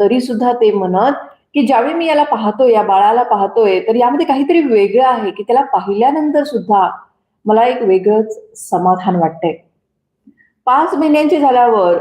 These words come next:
श्री महाराज रांगायला लागले आणि अति चपळ असल्यामुळं त्यांना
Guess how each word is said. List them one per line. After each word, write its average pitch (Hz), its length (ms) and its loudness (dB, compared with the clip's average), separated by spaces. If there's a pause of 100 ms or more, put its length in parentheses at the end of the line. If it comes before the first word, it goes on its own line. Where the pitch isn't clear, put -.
(140)
श्री 247 220 -6
महाराज 208 540 0 (400)
रांगायला 190 420 2
लागले 185 460 -2 (880)
आणि 262 180 0
अति 254 500 0
चपळ 269 360 0
असल्यामुळं 196 720 0 (800)
त्यांना 240 380 2